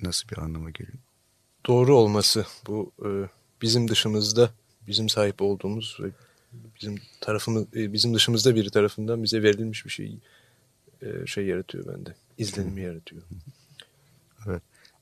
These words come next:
Speaker 1: Yani Tanrı haksızlık edebilir mi?
Speaker 2: Edemez. Tanımı gereği.
Speaker 1: Değil mi? Tanımı gereği edemez.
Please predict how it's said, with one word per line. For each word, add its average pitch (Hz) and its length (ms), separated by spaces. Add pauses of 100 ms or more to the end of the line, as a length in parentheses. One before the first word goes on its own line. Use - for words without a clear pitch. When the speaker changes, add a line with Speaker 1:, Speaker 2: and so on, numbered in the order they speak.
Speaker 1:
Yani 90 300 (120)
Tanrı 98 380
haksızlık 95 600
edebilir 107 440
mi? 120 60 (760)
Speaker 2:
Edemez. - 400 (280)
Tanımı 95 300
gereği. - 180 (100)
Speaker 1:
Değil 135 120
mi? 104 160 (120)
Tanımı 92 360
gereği 87 280
edemez. 82 460